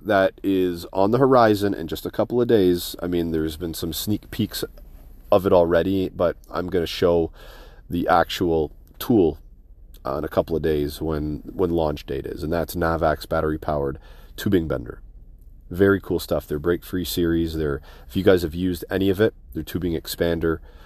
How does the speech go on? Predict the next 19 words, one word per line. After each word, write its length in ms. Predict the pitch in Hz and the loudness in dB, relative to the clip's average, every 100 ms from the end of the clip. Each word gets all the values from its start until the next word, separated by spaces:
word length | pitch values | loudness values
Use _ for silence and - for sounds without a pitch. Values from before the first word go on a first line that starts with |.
| - - | -20 -8
their 120 | 65 | -8
flaring, 800 | - - 87 87 85 85 82 78 | -8 -2 2 2 2 0 -2 -6
uh, 400 | 64 62 64 64 | -8 -8 -8 -6
their 120 | 82 | -6
flaring 420 | - 95 87 85 | -2 0 0 0
gun, 240 | 82 82 80 | 0 -2 0
battery-powered. 640 | 82 80 78 80 76 76 | 0 0 -2 -2 -2 -2
Now 260 | 78 80 78 | -2 -2 -2
they 140 | 71 | -4
have 260 | 78 73 71 | -2 -4 -4
a 60 | 82 | -2
bender 360 | 85 85 82 | -2 0 -2
that's 160 | 69 - | -4 -8
coming 280 | - 64 65 | -8 -8 -8
out. 160 | - - | -12 -8
So 240 | - 78 - - - - - - - | -4 -4 -6 -16 -18 -20 -20 -6 4
look 180 | 117 | 4
for 180 | - 135 | 4 4
that. 280 | 117 104 85 | 6 6 4